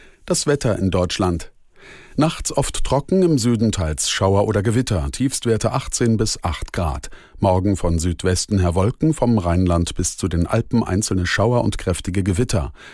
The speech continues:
Nach Nordosten hin durchweg sonnig. Höchstwerte zwanzig bis vierunddreißig Grad.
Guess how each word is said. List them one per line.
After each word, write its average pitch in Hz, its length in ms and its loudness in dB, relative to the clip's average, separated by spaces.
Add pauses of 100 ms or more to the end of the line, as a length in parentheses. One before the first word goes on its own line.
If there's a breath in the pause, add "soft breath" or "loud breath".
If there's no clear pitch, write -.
Nach 71 220 -4
Nordosten 98 580 0
hin 127 160 4
durchweg 110 460 -2
sonnig. 78 580 -2
Höchstwerte 117 540 0
zwanzig 131 500 -2
bis - 260 -4
vierunddreißig 90 760 -2
Grad. - 400 -6